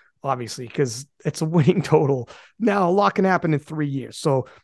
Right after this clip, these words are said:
the three years old total helps bring it down. And you know how quickly powerlifting moves. But, um, it's pretty, it's, it's, it's tough enough.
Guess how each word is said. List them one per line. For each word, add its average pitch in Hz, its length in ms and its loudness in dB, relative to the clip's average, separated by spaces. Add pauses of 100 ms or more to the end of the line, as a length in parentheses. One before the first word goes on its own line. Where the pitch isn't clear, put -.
(140)
the 160 80 2
three 185 360 0
years 185 280 2
old 170 280 2
total 147 500 -2
helps 135 280 -8 (100)
bring 127 160 -6
it 107 120 -14
down. - 200 -18 (260)
And 131 140 -8
you 139 80 -4
know 135 80 0
how 127 140 -4
quickly 143 420 -6
powerlifting 127 600 -6
moves. 127 420 -8 (520)
But, 190 280 2
um, 185 440 6 (480)
it's - 180 -4
pretty, 262 380 0
it's, - 300 -6
it's, - 400 -6 (560)
it's - 140 -14
tough - 280 2
enough. 262 480 4